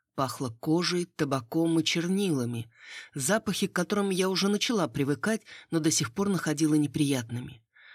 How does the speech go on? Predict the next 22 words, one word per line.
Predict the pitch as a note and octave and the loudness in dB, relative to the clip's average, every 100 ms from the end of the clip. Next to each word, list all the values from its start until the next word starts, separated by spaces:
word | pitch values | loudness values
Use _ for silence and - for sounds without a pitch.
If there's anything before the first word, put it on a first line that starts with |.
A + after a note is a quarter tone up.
| - | -16
Воздух | B2+ D#3 F3+ D#3+ - | -2 2 2 0 0
казался | D#3+ D#3 D#3 - D3 | 2 2 2 0 -2
густым | D3 - - D#3+ D3 | -2 -2 2 4 4
и | |
тяжёлым, | A2+ C#3+ B2 D#3 F3 E3 D#3 _ | 2 0 2 0 2 0 -2 _
как | D3+ - | -4 -2
перед | D#3 C#3+ A#2+ | 0 0 0
грозой. | C3+ C3+ C3 B2 A#2 - _ _ _ _ - - - _ | 0 -2 -2 -4 -6 -12 _ _ _ _ -20 -20 -20 _
Я | D3 G3+ | -2 2
сидела | B3+ A#3+ F3 A3+ A#3 | 2 2 2 2 2
в | E3+ | 0
глубоком | F3+ E3+ A#3+ - F#3+ | 0 2 0 0 -2
кожаном | - F#3+ F3+ F3 D#3+ | 0 0 2 2 2
кресле, | E3 G#3+ B3 - F#3+ | 2 2 2 2 0
расправив | F3 - - A3 G#3+ - | 0 -2 0 0 2 0
юбки | D#3+ A3 - F#3+ | -2 -2 0 0
домашнего | E3 D#3+ A3+ - G#3 F#3 E3 | 2 2 2 0 2 2 2
персикового | G3+ G#3 - F#3+ F3+ D#3+ | 2 2 2 2 2 2
платья | F3 G#3 G#3+ G3+ | 0 0 -2 -4
с | |
кружевной | - F#3 F3+ G3 G#3+ A3 | -2 0 0 2 2 0
отделкой, | F#3+ G#3+ D#3+ - A#2+ | 0 2 2 0 -6